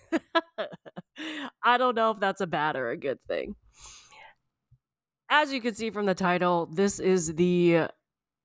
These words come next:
drama review, the Korean drama review of Marry My Husband. I mean, are we surprised? Are we surprised that I watched this drama? Are we surprised that this is a drama review of this drama? Because I feel like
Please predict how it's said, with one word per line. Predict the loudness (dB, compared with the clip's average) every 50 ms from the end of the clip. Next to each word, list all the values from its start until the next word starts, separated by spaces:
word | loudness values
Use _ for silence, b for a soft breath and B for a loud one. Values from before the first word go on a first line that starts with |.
| _ _ _ -12
drama | -6 -2 2 4 4 4 4 2 0
review, | -2 -2 -4 -4 -4 0 0 0 0
the | 0 0 -2 -4 -4
Korean | -2 0 0 2 2 2 2 4 4 4 4 4
drama | 2 2 2 2 0 -2 -2
review | -2 -4 -4 -2 -2 0 0 0 0 0 2
of | 4 4 4 4 2 -2 -6
Marry | -4 -4 -2 -2 -2 -4 -4 -4
My | -4 -6 -6 -6
Husband. | -6 -6 -6 -6 -4 2 2 4 4 4 2 2 0 -2 -4 B B B B B B B B B B B B B _ _ _ _ _ _ _ _ _ 0
I | 2 4
mean, | 4 6 6 6 6 6 6 4 2 -2 -2 _ _ _ _ _ _ _ _ _ _ _ _ _ _ _ _ _ 0
are | 2 2 2
we | 2 0
surprised? | -2 -2 -2 -2 0 0 2 2 2 0 -2 -4 -6 -10 -14 -16 -18 -20 _ _ _ _ _ -2
Are | 0 2
we | 4 4 2
surprised | 2 0 -2 0 2 2 4 4 2 2 2
that | 2 2
I | 2 2 2 2
watched | 0 0 0 2 2 2 0 -2 -6 -4
this | -2 -2 -2 0
drama? | 2 4 4 4 6 6
Are | 4 4 4 2 2
we | 2 2 0
surprised | 2 0 0 0 2 2 4 2 2 0
that | -2 -2 -2
this | -2 -2 -2
is | -4 -4 -4 -4
a | -4 -4 -4 -6 -8 -10 -12 _ _ -16
drama | -10 -8 -4 -2 0 0 2 2 4 2 2 2
review | 0 0 2 2 2 2 2 2
of | 0 -2 -2 -2
this | -2 -2 -2 -2
drama? | 0 2 4 4 4 2 0 0
Because | -2 -4 -4 -4 -4 -4 -4 -4
I | -4 -6 -4
feel | -2 0 2 4 4
like | 4 4 2 0 -4 -14